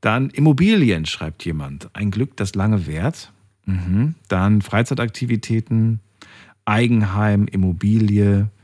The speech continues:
Oh, hier auch interessante Antwort. Der Ehering.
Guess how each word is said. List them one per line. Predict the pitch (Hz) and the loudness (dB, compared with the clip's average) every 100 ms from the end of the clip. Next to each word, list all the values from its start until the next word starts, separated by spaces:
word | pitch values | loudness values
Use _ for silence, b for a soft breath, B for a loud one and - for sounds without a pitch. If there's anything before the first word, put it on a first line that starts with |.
| _ _ _ _ _ - | _ _ _ _ _ 2
Oh, | 190 101 | 4 4
hier | 98 113 78 | 2 0 0
auch | 117 | -2
interessante | 131 127 98 98 95 67 | -4 -6 -2 -2 -2 -2
Antwort. | 90 92 98 101 123 - _ _ | -4 -4 -2 0 -2 -6 _ _
Der | - 110 101 - 151 | -4 -2 -2 -4 2
Ehering. | 151 175 123 92 92 85 73 | 6 6 4 0 -2 -2 -6